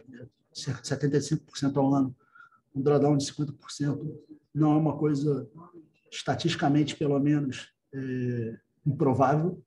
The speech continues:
tá? Uma coisa que, é,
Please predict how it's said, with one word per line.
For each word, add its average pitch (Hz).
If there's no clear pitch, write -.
tá? 139
Uma 127
coisa 127
que, 135
é, 120